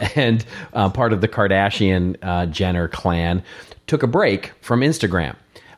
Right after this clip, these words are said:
Um, and Estee Lauder, and this is fascinating, Joe,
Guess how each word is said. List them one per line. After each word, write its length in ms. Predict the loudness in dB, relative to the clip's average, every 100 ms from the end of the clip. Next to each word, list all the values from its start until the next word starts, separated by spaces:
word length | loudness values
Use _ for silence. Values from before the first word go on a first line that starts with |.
| 0
Um, 220 | 2 4 2
and 120 | 0
Estee 380 | 2 0 2 2
Lauder, 380 | 2 2 4 4
and 80 | 2
this 200 | 0 -4
is 60 |
fascinating, 560 | 0 0 2 0 0 -2
Joe, 300 | -2 -4